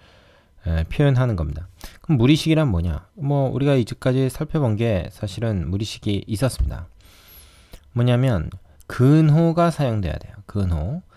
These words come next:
근호 안에 이렇게 시-, 숫자가 아니라, 어,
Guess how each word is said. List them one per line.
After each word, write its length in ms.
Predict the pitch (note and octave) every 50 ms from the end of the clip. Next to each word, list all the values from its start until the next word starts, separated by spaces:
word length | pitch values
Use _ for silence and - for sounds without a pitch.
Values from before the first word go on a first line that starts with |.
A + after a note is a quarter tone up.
| - - _ _
근호 460 | - - B2+ B2+ C#3+ D3+ D#3 D#3+ E3 D#3
안에 500 | C3 A#2+ A2+ A2+ C3 E3 G3+ A3+ A#3+ - _ _ _ _ - -
이렇게 360 | - G#2+ - - - G2+ B2
시-, 400 | C#3+ - - - - - G#3 - -
숫자가 580 | - - - A#3+ A3 - - A3 G3+ F3+ E3
아니라, 380 | A#2 F#2+ G2 G#2+ A2+ E2+ F2+ - _ _ _ _ _ _ _ _ _ _ _ _ -
어, 460 | E2+ E2+ E2+ E2+ E2+ E2 D2+ D2